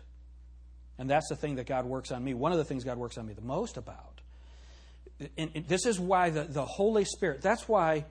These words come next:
we're supposed to, to yield our bodies a living sacrifice. Because remember, when that gift is in you, you have to do it.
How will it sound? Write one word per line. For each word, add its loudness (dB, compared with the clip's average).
we're -2
supposed -2
to, -2
to 0
yield 4
our 6
bodies 0
a -4
living -4
sacrifice. -10
Because 4
remember, 4
when 2
that 4
gift -2
is 0
in 2
you, 0
you 6
have 2
to 0
do 2
it. -8